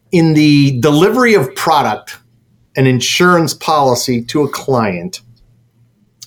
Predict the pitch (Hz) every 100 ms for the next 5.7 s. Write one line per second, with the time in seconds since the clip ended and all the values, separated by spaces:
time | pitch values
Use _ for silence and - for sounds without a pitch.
0 | _ _ - _ _ - - 233 233 143
1 | 139 175 180 156 - 170 131 127 131 -
2 | - 139 120 117 147 151 139 131 - 185
3 | 170 143 135 135 135 127 - _ _ _
4 | _ _ _ _ _ _ _ _ - 156
5 | 131 - 151 107 - - -